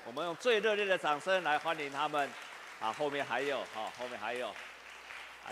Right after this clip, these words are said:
前后左右的也要站起来啊，哦。啊，太高兴了哈。啊，因为我们随着政府开放的疫情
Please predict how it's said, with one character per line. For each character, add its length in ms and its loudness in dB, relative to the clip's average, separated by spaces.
前 180 -2
后 160 6
左 240 2
右 140 4
的 80 6
也 60 4
要 100 4
站 240 0
起 160 -4
来 200 4
啊， 120 -2
哦。 180 -4
啊， 180 -16
太 120 -8
高 180 -4
兴 180 -12
了 80 -16
哈。 240 -6
啊， 280 -2
因 120 -10
为 360 -4
我 160 -8
们 260 -10
随 240 -6
着 180 -4
政 220 -6
府 160 -10
开 240 -6
放 260 -6
的 400 -6
疫 140 -12
情 360 -14